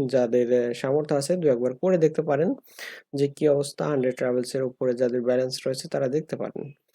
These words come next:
তো but জিটিএক্সটা পেমেন্টস করতেছে, সেটা আমি কিন্তু আপনাদেরকে দেখিয়ে দিলাম।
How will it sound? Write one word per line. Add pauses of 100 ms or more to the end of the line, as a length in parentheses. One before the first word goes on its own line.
(360)
তো
but
জিটিএক্সটা
পেমেন্টস
করতেছে, (240)
সেটা
আমি
কিন্তু
আপনাদেরকে
দেখিয়ে
দিলাম।